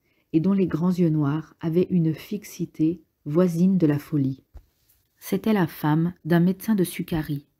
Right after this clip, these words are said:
le docteur Twadowski. La petite venait s'agenouiller souvent auprès d'elle, lui tapotait la main,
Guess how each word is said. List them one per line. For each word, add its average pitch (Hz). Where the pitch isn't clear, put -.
le 170
docteur 170
Twadowski. 160
La 170
petite 165
venait 170
s'agenouiller 160
souvent 196
auprès 175
d'elle, 139
lui 147
tapotait 175
la 160
main, 143